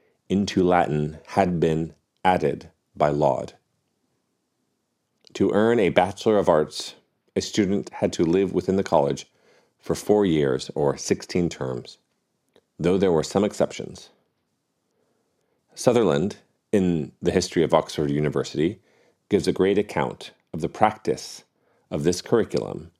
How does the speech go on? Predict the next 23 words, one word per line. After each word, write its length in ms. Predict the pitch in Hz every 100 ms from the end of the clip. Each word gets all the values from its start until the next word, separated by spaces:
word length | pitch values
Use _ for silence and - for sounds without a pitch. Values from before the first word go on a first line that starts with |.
| _ _ _
in 160 | 95 90
the 120 | 80
early 400 | 87 87 82 85 -
eighteenth 380 | 80 - 82
century. 480 | - 64 - - 78 - _ _ _ _ _ _ _ _ _ _ _ _
He 120 | 107
writes, 460 | 85 71 - -
quote, 420 | - 85 69 - - _ _ _ _ _ _ _ _ _ _ _ _ -
During 280 | - 110 147
these 200 | 123 135
years, 400 | 92 60 50 - - _ -
candidates 480 | - 123 123 - -
had 160 | 101
to 40 | 82
present 300 | 82 92 123
themselves 480 | 92 80 76 76 -
for 180 | -
three 560 | 78 - 107 127 131 131 _ _ _ _ -
exercises 640 | - 87 - 64 67 65
in 160 | - 76
the 60 |
traditional 560 | - 80 98 - 113 98
disputations 800 | 80 - 104 80 62 50 -